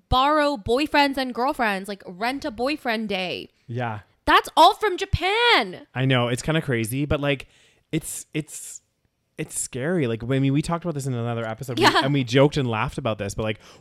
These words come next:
Speaker 2: one of the stats was, like, talking about, like, male virginity or something
Speaker 1: Right.
Speaker 2: between the ages of, like, twenty and thirty, and it's a lot higher than most people would anticipate.
Speaker 1: Right.
Speaker 2: And again, I'm not saying, like, we should all be super promiscuous and stuff, but a lot of the guys were indicating they're, they're having a harder time, like,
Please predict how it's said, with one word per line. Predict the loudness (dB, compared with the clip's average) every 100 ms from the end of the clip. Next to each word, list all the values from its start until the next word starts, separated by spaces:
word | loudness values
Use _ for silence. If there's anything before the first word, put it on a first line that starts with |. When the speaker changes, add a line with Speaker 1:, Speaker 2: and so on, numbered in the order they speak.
| 0
Speaker 2:
one | 4
of | 4
the |
stats | 2 0 -2 -2
was, | -4
like, | -4 -4
talking | -4 -4
about, | -2 -2
like, | -2 -6 _ _ _
male | -2 0 2 0
virginity | -2 -6 -4 -4 -4 -4
or | -4
something | -2 0
Speaker 1:
Right. | 0 -2 -6 -14 -4
Speaker 2:
between | 0 2 4
the | 4
ages | 2 0 0
of, | 0
like, | -2
twenty | 0 0 0
and | 0
thirty, | -2 -2 -2 -2
and | -2 -4
it's | -2
a | -4
lot | -2 -2 0
higher | 2 4
than | 4 4 4
most | 2 0
people | -2 0
would | 0
anticipate. | -4 -8 -10 -6 -4 -4 -6 -16 -10
Speaker 1:
Right. | -8 -4 2
Speaker 2:
And | 2
again, | 4 4
I'm | 4
not | 2
saying, | 0 0
like, | 0 -2 -4 -2
we | -2
should | 2 2
all | 4
be | 2
super | 2 0
promiscuous | 2 4 4 4 2
and | 2
stuff, | -2 0
but | 0 -2 -6 -14 -2
a |
lot | 2 4 4
of | 2
the |
guys | 0 2 0 2
were | 0 0 -4 _ _ _ _
indicating | 0 2 2 2 2
they're, | 0
they're | 0 0
having | 0 0
a | -4
harder | -2 0 0
time, | -2 -6 -4 -4
like, | -4 -8